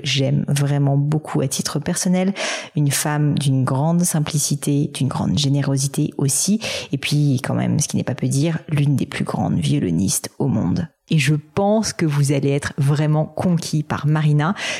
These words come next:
que je vous présente aujourd'hui, comme je le disais, donc qui est violoniste, qui a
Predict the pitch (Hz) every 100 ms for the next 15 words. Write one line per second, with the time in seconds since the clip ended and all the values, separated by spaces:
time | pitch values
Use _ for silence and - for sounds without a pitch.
0 | - 160 143 139 - 156 196 202 160 143
1 | 143 170 226 131 131 131 135 147 170 165
2 | 143 143 143 139 147 156 170 277 - -
3 | - - -